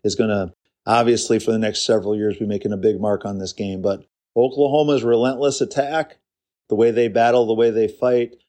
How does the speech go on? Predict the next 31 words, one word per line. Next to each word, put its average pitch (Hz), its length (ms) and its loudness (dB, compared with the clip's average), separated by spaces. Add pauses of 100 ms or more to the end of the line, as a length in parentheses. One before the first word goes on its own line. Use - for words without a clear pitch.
(120)
they 113 180 2
have 117 180 2
advanced 120 680 -2
and, 104 260 -4
uh, 101 160 2
faced 123 460 0
some 113 120 -6
very 123 280 2
serious 131 400 0
challenges 123 680 -2
through 127 220 -2
the 127 120 2
N 127 120 -2
C 127 160 -6
double 120 160 2
A 120 100 2
tournament. 131 540 -2 (800)
But 127 200 2
they're 127 140 4
rolling 135 380 2
into 131 180 -2
the 120 120 0
championship 127 600 -2
series 123 420 2
with 113 140 0
a 107 120 4
record-setting 117 840 0
fifty-one 120 680 -4
game 113 280 -2
winning 127 300 -2
streak, 139 480 -4